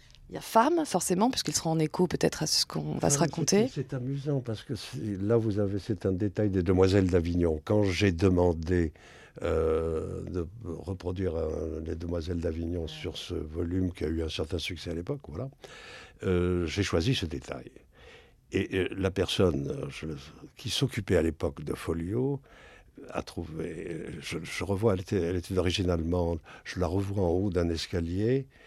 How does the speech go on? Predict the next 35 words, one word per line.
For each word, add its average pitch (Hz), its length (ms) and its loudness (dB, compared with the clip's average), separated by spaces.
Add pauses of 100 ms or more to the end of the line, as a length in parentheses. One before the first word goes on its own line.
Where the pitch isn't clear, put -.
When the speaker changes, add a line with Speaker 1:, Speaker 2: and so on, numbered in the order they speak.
(260)
Speaker 2:
me 92 140 2
crier, 117 640 -4 (680)
euh, 85 180 -2
à - 80 -6
propos 80 280 0
de 67 140 -8
ce - 200 -10 (120)
détail 92 420 0
des 73 180 -6
Demoiselles 82 600 6
d'Avignon, 82 800 4
euh, 69 80 -8 (280)
Pablo 87 280 -2
Picasso, 98 560 -2
n'est-ce - 240 -14
pas ? 127 160 4
Speaker 1:
Mhm. 139 140 0 (560)
Speaker 2:
Me 90 100 -4
crier 98 480 -2
du 104 160 -6
haut 92 80 -6
de, 85 200 -8 (280)
de - 60 -10
l'escalier, « 101 500 -10 (200)
Mais 220 160 6
qui 262 340 2
a 233 100 6
choisi 247 600 2
cette 247 260 2
horreur ? » 247 460 6 (840)
Speaker 1:
<laughs> 247 400 -4
Faites 175 120 -8
bien 202 180 2
l'accent 196 360 -6
de 151 220 -6